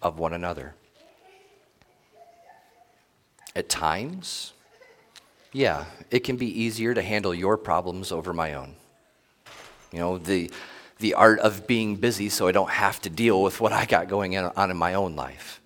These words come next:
And just give you a, a, you know, a cliche answer or some scripture or help you out so I can focus on you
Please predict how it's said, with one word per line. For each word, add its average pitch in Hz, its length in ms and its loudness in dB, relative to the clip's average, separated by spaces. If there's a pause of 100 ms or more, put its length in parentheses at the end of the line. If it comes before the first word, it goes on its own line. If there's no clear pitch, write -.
(520)
And 95 120 -6
just 98 240 -4
give 110 160 2
you 98 180 2
a, 87 80 -2 (120)
a, 95 80 0
you 92 80 -6
know, 90 160 -2
a 90 40 -4
cliche 98 680 2
answer 92 400 -2
or - 20 0
some 87 220 -4
scripture 95 640 0 (180)
or 90 100 2
help 110 320 0
you 110 140 4
out 98 200 8
so 107 100 -2
I 101 40 2
can 98 120 -8
focus 117 420 0
on 113 140 -2
you 123 280 2